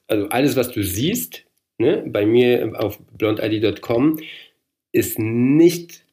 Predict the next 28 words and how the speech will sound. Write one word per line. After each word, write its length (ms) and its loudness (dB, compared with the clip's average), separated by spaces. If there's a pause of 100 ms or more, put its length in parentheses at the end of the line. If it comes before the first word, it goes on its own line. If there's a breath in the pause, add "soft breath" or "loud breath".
(160)
keine 280 0
Filter 400 0
über 180 0
die 180 -4
Haarfarbe 460 -6
gelegt, 440 -6
ne? 100 2
Das 180 -4
ist 200 -6
mir 200 2
persönlich 440 0
extrem 520 -4
wichtig, 540 -4 (360)
oder 120 0
auch 80 -4
bei 180 -2
meiner 600 0
Salonarbeit, 840 -2
die 60 0
ich, 200 -8
äh, 560 -4
auf 180 -6
meinem 140 -2
Instagram-Account 760 0
habe, 200 -4
bei 120 -2
Damian 300 0
Foruschka, 680 -6